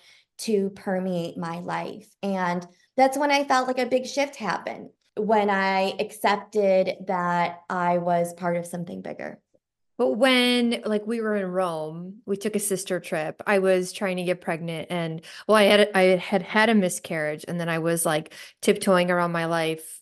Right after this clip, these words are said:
Speaker 2: waiting to get pregnant again. And you were like, "Let's go to Rome! Like, I'm going to Rome. I was born there. I wanna go see it. Come with me."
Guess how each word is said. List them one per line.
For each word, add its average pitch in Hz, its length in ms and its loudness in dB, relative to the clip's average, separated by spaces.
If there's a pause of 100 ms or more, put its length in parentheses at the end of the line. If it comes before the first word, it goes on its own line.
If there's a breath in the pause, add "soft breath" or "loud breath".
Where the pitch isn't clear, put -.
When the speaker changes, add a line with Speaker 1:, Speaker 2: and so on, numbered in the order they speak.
Speaker 2:
waiting 180 480 0
to 190 100 -8
get 170 180 -4
pregnant 170 380 -2
again. - 460 -8
And 180 280 0
you 190 280 4
were 185 140 6
like, 175 260 2
"Let's 208 180 0
go 294 160 0
to 277 100 0
Rome! 220 360 0
Like, 160 180 -6
I'm 185 120 -6
going 202 200 0
to 220 80 -2
Rome. 190 420 0
I 170 140 -4
was 175 160 -4
born 220 260 4
there. 208 280 6
I 185 80 2
wanna 175 200 -4
go 175 120 -4
see 208 240 2
it. 202 200 4
Come 190 160 -4
with 196 220 0
me." 180 300 -4